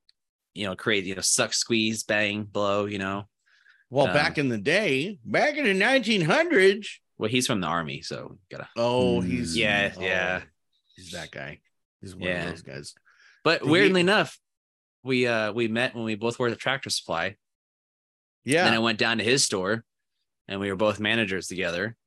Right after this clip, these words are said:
Speaker 2: Yeah.
Speaker 1: And then I told him to kick rocks, and
Speaker 2: He
Speaker 1: I went
Speaker 2: literally
Speaker 1: back
Speaker 2: went
Speaker 1: to Lockheed.
Speaker 2: outside. He
Speaker 1: Yeah.
Speaker 2: literally went outside and kicked rocks because
Speaker 1: Yeah, I left.
Speaker 2: <laughs> tell an Army guy to go do that, they're gonna do it.
Speaker 1: Yeah. And then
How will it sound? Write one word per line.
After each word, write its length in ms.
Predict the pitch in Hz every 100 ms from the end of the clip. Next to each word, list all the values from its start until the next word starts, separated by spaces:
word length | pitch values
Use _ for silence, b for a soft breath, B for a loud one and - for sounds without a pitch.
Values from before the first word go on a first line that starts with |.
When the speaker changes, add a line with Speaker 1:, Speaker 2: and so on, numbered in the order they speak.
| _ _ -
Speaker 2:
Yeah. 340 | 147 143 101 - _ -
Speaker 1:
And 160 | 98 98
then 500 | 101 101 95 95 - _ _ -
I 120 | 104
told 220 | 127 120
him 80 | 107
to 60 |
kick 260 | 98 123 110
rocks, 540 | 107 101 127 - - _ _ _ _
and 680 | - 107 101 98 95 92 90 - _
Speaker 2:
He 180 | - 135
Speaker 1:
I 40 | 131
went 100 | 135
Speaker 2:
literally 320 | 147 143 139
Speaker 1:
back 80 | 113
Speaker 2:
went 120 | 135
Speaker 1:
to 80 | 127
Lockheed. 200 | 113 131
Speaker 2:
outside. 360 | 120 110 104 - _
He 140 | - 113
Speaker 1:
Yeah. 120 | 120
Speaker 2:
literally 320 | 127 131 131
went 180 | 120 117
outside 400 | 113 - 107 95
and 100 | 95
kicked 240 | - 104
rocks 380 | 95 87 82 - -
because 260 | 92 101
Speaker 1:
Yeah, 120 | 113 110
I 120 | 104
left. 420 | 107 120 139 -
Speaker 2:
<laughs> 180 | 113 - _ -
tell 200 | 135 123
an 80 | 120
Army 280 | 117 117 101
guy 180 | 92
to 60 | 95
go 140 | 98
do 200 | 90 104
that, 200 | 85 82
they're 140 | 78 80
gonna 160 | 82
do 180 | 80 82
it. 80 | 78
Speaker 1:
Yeah. 180 | - - _ _ _ _ _ _ _ _ _ _
And 140 | 101 107
then 400 | 104 101 98